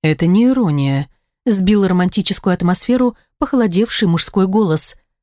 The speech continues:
«Если я что-то решил, Арина,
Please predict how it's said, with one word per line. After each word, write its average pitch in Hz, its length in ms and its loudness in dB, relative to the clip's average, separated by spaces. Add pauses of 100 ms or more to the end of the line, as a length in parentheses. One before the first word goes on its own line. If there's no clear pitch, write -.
(160)
«Если 170 400 0
я 165 260 2
что-то - 320 -4
решил, 160 480 0
Арина, 151 600 0